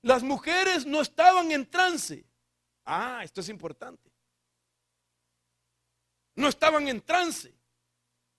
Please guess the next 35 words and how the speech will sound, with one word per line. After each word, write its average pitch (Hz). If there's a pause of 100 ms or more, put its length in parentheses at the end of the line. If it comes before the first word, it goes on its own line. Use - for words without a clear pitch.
(1120)
No 302
les 330
pusieron 311
la 294
mente 294
en 254
blanco. 320
El 220
hablar 277
en 302
lenguas 320
no 277
es 294
que 269 (300)
te 277
pusieron 285
la 269
mente 277
en 233
blanco 311 (580)
y 254
te 269
pones 311
a 262
hablar 285
en 247
lenguas 330
y 262
comienzas 269
a 240
tirar 247
pescuezadas, 254
¿verdad? 190 (600)
Manadas. 254 (880)
Y, 285